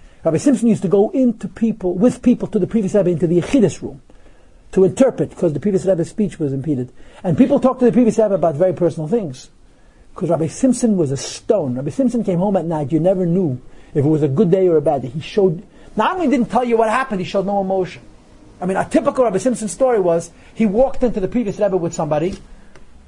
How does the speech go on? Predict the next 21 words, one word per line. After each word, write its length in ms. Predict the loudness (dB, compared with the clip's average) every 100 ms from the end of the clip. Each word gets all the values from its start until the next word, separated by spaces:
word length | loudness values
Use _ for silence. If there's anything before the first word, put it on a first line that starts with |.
| -20 -20 -20 _ -20 _ -20 -20 -14
and 160 | -6 -2
that 180 | -2 0
person 260 | 0 0 -2
says 180 | -2
to 100 | -2
me, 80 | -2
"You 40 | 2
know 100 | 2
what? 220 | 0 -2
You 80 | -2
don't 140 | 0
have 200 | -2 -2
to 80 | -4
interpret. 440 | -2 -2 -2 -6
I'll 180 | -8 -8
understand 460 | -6 -6 -6 -6 -6
myself." 640 | -8 -6 -6 -8 -18 -20 -20 -20 -20 -16 -12
The 80 |
Frierdiker 300 | -6 -4 -2
Rebbe's 220 | -2 -2 -4
words. 400 | -6 -6 -10